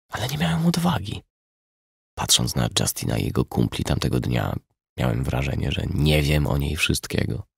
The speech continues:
Później dotarły do mnie pogłoski o tym, jak zainicjowała obmacywanki na zjeżdżalni. A była na tyle nowa w szkole, że plotki przyćmiły wszystko, co o niej wcześniej wiedziałem.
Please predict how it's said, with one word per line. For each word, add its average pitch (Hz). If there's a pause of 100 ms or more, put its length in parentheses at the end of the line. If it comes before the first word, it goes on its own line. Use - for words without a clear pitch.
(1040)
Później 147
dotarły 107
do 95
mnie 98
pogłoski 82
o 87
tym, 87
jak -
zainicjowała 76
obmacywanki 69
na -
zjeżdżalni. - (800)
A -
była 65
na 62
tyle 65
nowa 67
w -
szkole, 64
że -
plotki -
przyćmiły -
wszystko, -
co 69
o 71
niej 85
wcześniej -
wiedziałem. 87